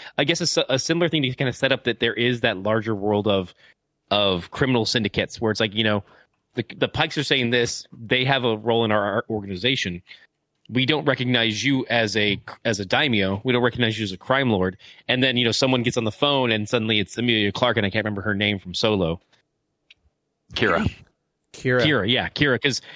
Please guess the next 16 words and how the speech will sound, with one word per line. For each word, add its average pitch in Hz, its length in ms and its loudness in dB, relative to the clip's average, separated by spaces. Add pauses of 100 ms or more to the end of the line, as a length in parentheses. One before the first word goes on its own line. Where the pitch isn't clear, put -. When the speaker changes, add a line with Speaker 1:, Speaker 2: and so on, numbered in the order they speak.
(200)
Speaker 1:
I 160 80 0
mean, 160 180 2
i-, 131 40 -2 (120)
if 143 160 0
you're, 151 200 2 (160)
if 139 120 -2
you're 135 220 2
reading 139 200 2
the 127 60 2
comics, 123 440 0
there 113 180 2
are 110 80 2
moments 113 380 0
where, 104 200 -2 (140)
um, 98 520 0
the 107 220 0